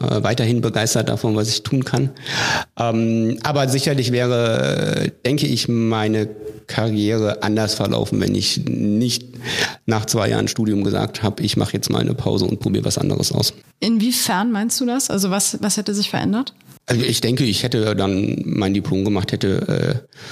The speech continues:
Speaker 1: studiert, äh, fertig studiert und wer hätte dann irgendeinen Industriejob angenommen.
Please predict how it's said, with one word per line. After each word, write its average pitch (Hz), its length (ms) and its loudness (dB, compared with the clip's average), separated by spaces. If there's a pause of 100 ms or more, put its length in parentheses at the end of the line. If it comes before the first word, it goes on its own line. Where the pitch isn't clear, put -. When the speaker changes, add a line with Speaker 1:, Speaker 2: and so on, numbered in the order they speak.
(260)
Speaker 1:
studiert, 117 840 -2
äh, 110 120 2
fertig 107 260 0
studiert 110 340 0
und 98 160 2
wer 95 120 2
hätte 101 200 0
dann 92 140 0
irgendeinen 92 480 0
Industriejob - 580 0
angenommen. - 480 0